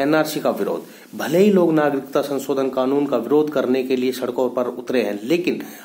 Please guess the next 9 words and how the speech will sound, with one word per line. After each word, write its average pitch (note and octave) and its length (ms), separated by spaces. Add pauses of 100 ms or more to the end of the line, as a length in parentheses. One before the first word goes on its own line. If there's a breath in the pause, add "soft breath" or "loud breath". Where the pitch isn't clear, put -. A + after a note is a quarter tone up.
असल E3+ 260
में D#3+ 140
यह C3 280
विरोध D3 440
कर C3 100
रहे A2 160
हैं A2+ 280
एनआरसी B2 580
का। - 200